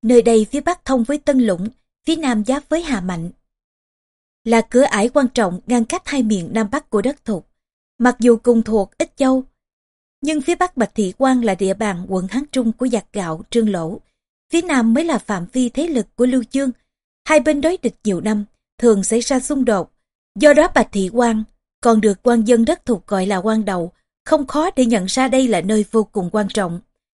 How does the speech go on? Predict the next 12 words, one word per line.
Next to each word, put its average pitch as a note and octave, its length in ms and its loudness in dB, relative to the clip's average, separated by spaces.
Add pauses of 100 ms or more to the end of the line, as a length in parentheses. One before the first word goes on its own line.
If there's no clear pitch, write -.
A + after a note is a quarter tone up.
(540)
Cai D4+ 160 4
quản A3 280 0
cửa B3+ 140 0
ải G#3+ 200 0
này C4 200 0
là G3 140 -2
Thái B3 280 -6
Thú D4+ 140 -4
Ba B3 160 -2
Tây A#3 320 -2
Bàn F#3 240 -6
Hy, G#3+ 220 -2